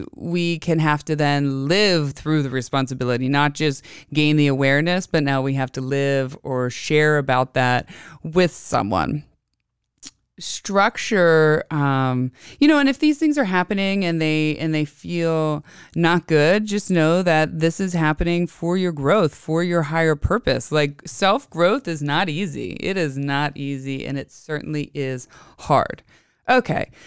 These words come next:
So then we have Mercury will be sextile Saturn on Tuesday.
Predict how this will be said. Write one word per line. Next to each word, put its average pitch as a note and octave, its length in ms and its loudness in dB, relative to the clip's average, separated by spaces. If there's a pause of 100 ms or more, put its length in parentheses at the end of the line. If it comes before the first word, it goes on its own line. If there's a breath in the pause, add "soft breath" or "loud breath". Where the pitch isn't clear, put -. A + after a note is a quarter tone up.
(480 loud breath)
So C4+ 440 4
then C#4 380 4
we A#3 120 6
have G#3 220 6
Mercury A3+ 420 4
will G3+ 140 4
be F3+ 100 2
sextile F#3 640 2
Saturn D3+ 420 4
on D3+ 140 4
Tuesday. G3 1000 4